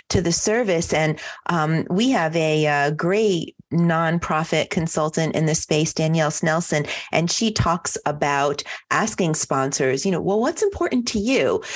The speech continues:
Because, you know, the half pa-, the standard half page ad and a program guide and the,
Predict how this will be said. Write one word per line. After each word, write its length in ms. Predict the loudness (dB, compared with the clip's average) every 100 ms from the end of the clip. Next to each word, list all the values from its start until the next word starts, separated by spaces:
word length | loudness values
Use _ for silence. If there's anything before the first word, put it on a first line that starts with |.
| -8 -4
Because, 360 | -2 0 0
you 60 | 0
know, 80 | 0
the 80 | 2
half 300 | 0 -2 0
pa-, 180 | 0 2
the 80 | 0
standard 360 | 0 0 0
half 240 | -2 -4 -2
page 280 | 0 0 2
ad 240 | 0 0
and 100 | 0
a 60 | -2
program 580 | -2 -2 0 0 0
guide 420 | 0 0 0 0 0
and 140 | 2
the, 140 | 0